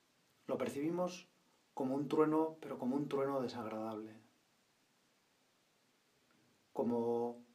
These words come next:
un reproche, como una mayor exigencia. Pensamos que si le dejamos a Dios hablar, lo que nos va a decir o lo que nos va a recordar son nuestros pecados,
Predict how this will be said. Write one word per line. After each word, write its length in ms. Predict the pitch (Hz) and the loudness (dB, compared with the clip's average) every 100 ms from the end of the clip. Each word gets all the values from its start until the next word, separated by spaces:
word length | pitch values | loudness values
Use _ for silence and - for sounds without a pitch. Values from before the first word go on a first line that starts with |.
| _ - | _ -4
un 140 | 120 | 0
reproche, 680 | 117 135 123 117 - 120 113 - _ _ _ _ - | 0 0 0 -2 -4 -14 -16 -20 _ _ _ _ -10
como 280 | 123 123 127 | -2 0 2
una 440 | 131 131 127 127 - _ | 2 2 0 -4 -18 _
mayor 300 | 123 117 123 | -4 0 0
exigencia. 720 | 131 - 135 131 113 - 113 107 | 0 -2 -6 -6 -8 -8 -14 -12
Pensamos 440 | 120 110 123 123 | -8 -4 -2 -2
que 140 | - 117 | -2 -4
si 180 | 123 | -2
le 100 | 117 | -2
dejamos 380 | 113 107 127 127 | -2 -4 -4 -2
a 80 | 135 | 0
Dios 260 | 131 131 120 | 2 2 2
hablar, 440 | 120 135 - - - _ _ _ _ _ _ _ - | 0 2 0 -4 -12 _ _ _ _ _ _ _ -6
lo 120 | 123 | -4
que 80 | 120 | -2
nos 200 | 113 107 | -2 0
va 80 | 127 | 2
a 60 | |
decir 520 | 127 127 143 151 - - _ _ _ _ _ _ _ _ - | 2 0 -2 -2 -4 -16 _ _ _ _ _ _ _ _ -8
o 60 | |
lo 100 | 117 | -6
que 80 | 110 | -4
nos 220 | 113 110 | -4 -2
va 100 | 123 | 2
a 40 | 131 | 2
recordar 680 | 120 127 123 120 135 139 - - _ _ _ _ - | 2 0 -2 0 -2 -4 -8 -20 _ _ _ _ -14
son 440 | - 127 131 131 - _ _ _ _ - | -8 -6 -8 -12 -18 _ _ _ _ -10
nuestros 480 | 123 - - 107 - | -10 -8 -10 -12 -12
pecados, 800 | 107 107 113 110 110 - - | -12 -8 -8 -8 -12 -12 -12